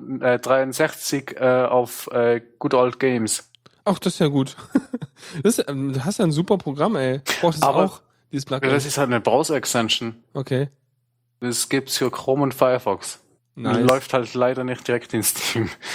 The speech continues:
Speaker 2: Ja, sollten
Speaker 1: Weswegen
Speaker 2: wir
Speaker 1: ich
Speaker 2: auch
Speaker 1: grad
Speaker 2: mal,
Speaker 1: in Steam
Speaker 2: sollten wir mal verlinken hier in der Folge.
Speaker 1: Ja.
Speaker 2: Äh, können wir hier mal unten die Zocker-Ecke schmeißen. Äh, Enhanced Steam.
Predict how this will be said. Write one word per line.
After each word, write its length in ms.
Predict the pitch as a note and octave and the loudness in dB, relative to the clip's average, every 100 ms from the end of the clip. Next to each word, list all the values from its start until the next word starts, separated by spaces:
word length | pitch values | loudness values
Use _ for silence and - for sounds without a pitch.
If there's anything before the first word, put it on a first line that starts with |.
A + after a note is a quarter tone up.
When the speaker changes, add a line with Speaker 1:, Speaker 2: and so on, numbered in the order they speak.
| - - | -10 -4
Speaker 2:
Ja, 140 | C#3+ | 0
sollten 160 | D3 F#3 | 4 4
Speaker 1:
Weswegen 200 | G3+ F#3+ | 4 4
Speaker 2:
wir 60 | |
Speaker 1:
ich 40 | F3+ | 2
Speaker 2:
auch 80 | F3+ | 2
Speaker 1:
grad 120 | F3 | 2
Speaker 2:
mal, 100 | E3 | 2
Speaker 1:
in 60 | - | 0
Steam 220 | C#3+ C#3 | -4 0
Speaker 2:
sollten 280 | E3+ G3 G3 | 2 2 2
wir 60 | |
mal 120 | F#3 F3 | 2 2
verlinken 440 | E3 D#3+ A3+ F#3 | 2 2 0 -2
hier 160 | D#3 C#3 | -2 0
in 60 | |
der 120 | C3+ | 0
Folge. 400 | C3 C3 B2+ D#3+ - _ _ _ _ - | -2 0 0 -2 -6 _ _ _ _ 0
Speaker 1:
Ja. 320 | A#2 A2+ C3 | 2 4 0
Speaker 2:
Äh, 40 | C3+ - - | -4 -14 -6
können 160 | D#3+ | 0
wir 80 | D#3+ | 0
hier 140 | D3 | 2
mal 140 | D3+ D#3 | 2 4
unten 240 | E3 D#3+ | 2 0
die 60 | C#3+ | 0
Zocker-Ecke 640 | F3 D#3+ C3+ C3+ - B2+ | 0 2 0 -4 -4 -4
schmeißen. 600 | C#3 - B2 B2+ E3+ G3 - _ _ _ _ _ _ _ - | -4 -2 0 2 2 0 -4 _ _ _ _ _ _ _ -10
Äh, 760 | A#2 A#2+ A#2+ A#2+ A#2 A#2 A2+ | -4 -2 0 2 2 2 0
Enhanced 840 | A#2 A#2+ C3 A#2+ A#2+ A#2+ - - - | 0 -2 0 0 2 -2 -6 -10 -10
Steam. 420 | A#2+ B2 A#2+ A2 | -4 0 0 -4